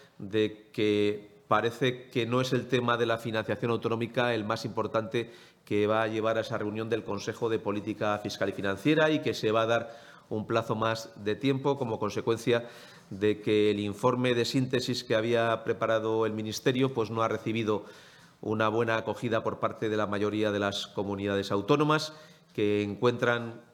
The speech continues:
que ese informe no se corresponde con lo que sus comunidades habían entregado como documentación al Ministerio en unos casos y que en otro, pues, corresponde a una formulación realizada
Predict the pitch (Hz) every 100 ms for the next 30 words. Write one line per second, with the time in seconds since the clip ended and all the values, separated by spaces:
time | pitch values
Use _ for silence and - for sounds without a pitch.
0 | _ 113 107 107 - 113 - 113 107 117
1 | 113 110 120 113 98 - 120 113 113 -
2 | - - - 113 110 107 104 113 - 107
3 | 107 107 117 113 - 110 110 110 107 107
4 | 113 110 110 104 104 101 107 101 104 107
5 | 104 104 98 - 104 107 113 - 147 165
6 | 165 - - - 113 110 - 113 110 -
7 | 110 110 131 135 139 127 - 113 101 120
8 | 113 117 127 - - - - - 104 104
9 | 110 120 117 117 117 117 117 - 113 110
10 | 113 - 127 123 123 113 110 110 - 117
11 | 117 120 117